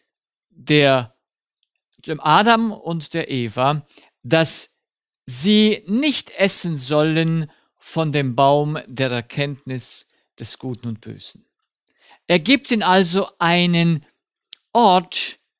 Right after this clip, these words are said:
wo sie, wo sie nichts zu suchen haben.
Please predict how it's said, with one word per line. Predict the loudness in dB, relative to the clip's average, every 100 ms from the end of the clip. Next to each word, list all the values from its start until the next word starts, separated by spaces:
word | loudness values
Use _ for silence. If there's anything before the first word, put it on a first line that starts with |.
| _ _ _ _ _ _ -6
wo | 2 2
sie, | 2 2 2 4 2 0 _ _ _ _ _ _ _ _ _ _ _ _ _ _ _
wo | -4 -2
sie | 2
nichts | 2 2 -2
zu | -6
suchen | -2 0 2 0 0
haben. | -4 -6